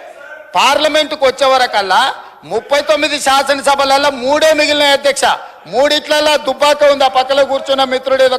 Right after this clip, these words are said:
కష్టపడి ఓట్లే ఇచ్చినట్టున్నాడు. ఇవాళ సిరిసిల్లలో కూడా మెజారిటీ కోల్పోయింది. మాట్లాడే ముందు ఆ లెక్కలు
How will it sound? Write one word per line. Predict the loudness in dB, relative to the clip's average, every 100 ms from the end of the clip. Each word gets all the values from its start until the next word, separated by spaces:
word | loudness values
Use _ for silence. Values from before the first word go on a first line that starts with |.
| -2
కష్టపడి | -4 -2 0 0
ఓట్లే | 0 -2 -2
ఇచ్చినట్టున్నాడు. | -2 -2 -2 -4 -4 -8 -20 -20 _ _ -6
ఇవాళ | -2 2 0 0
సిరిసిల్లలో | -2 -2 -2 0 2 2 2
కూడా | 2 2 2 0 -4 -14 -20 -20 -20 -20 -10 -4
మెజారిటీ | 0 2 2 2 -2 -4 2
కోల్పోయింది. | 2 2 2 0 0 -2 -2 -4 -14 -20 -8 -2
మాట్లాడే | 0 0 0 2 2 2 0
ముందు | 2 4 4 4 -2 -12 -2 0
ఆ | 2 0
లెక్కలు | 0 0 0